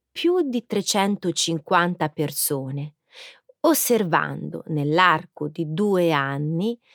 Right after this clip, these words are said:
l'impatto dei pensieri negativi sulla loro salute mentale.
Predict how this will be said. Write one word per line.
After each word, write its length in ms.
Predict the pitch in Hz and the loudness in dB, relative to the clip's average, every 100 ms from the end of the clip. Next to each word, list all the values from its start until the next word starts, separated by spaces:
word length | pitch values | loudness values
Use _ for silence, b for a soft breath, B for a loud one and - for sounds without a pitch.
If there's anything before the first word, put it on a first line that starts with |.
| b b _ | b b _
l'impatto 840 | 381 330 - 160 - - _ 156 - | 0 2 2 0 -2 -4 _ -12 -6
dei 240 | 175 165 | -2 0
pensieri 840 | - 156 151 - 240 190 143 143 | 0 -2 0 2 2 2 2 -2
negativi 920 | 160 160 190 269 302 - 151 156 247 - | -2 0 2 2 2 -2 -4 -4 -6 -8
sulla 440 | - - 349 339 311 | -8 -2 2 4 4
loro 320 | 156 143 143 | 2 0 -4
salute 600 | 147 147 139 156 151 151 | -4 -2 -2 -6 -6 -2
mentale. 840 | 147 143 147 151 147 147 147 165 | -2 -2 -2 0 2 2 -2 -4